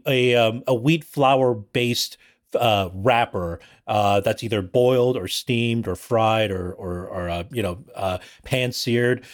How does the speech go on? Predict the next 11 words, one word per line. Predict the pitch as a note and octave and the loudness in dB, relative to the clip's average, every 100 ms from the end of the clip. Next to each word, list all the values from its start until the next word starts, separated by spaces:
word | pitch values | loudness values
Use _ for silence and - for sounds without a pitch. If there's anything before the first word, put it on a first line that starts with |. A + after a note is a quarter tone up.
| - | -12
So, | - - D3+ C3+ C3 B2+ - | -6 0 4 6 4 2 2
um, | C3+ C3 B2+ C3+ - | 2 4 2 -4 0
you | |
know, | D#3 C3+ - _ D3+ - F3+ | 2 2 -2 _ -14 -14 -16
the, | D#3+ B2 C3 A#2+ D3 | -14 -4 -2 -2 -2
the | C#3 | -4
term | - G#3 G3 A2+ | 0 0 0 0
dumpling | D3 C#3+ D3+ C#3+ C#3+ | 2 0 2 0 0
is | C3 B2 A#2 | 0 0 0
a | |
very | A#2 G#2+ C#3 D3+ D3+ C#3+ | -4 0 2 4 4 2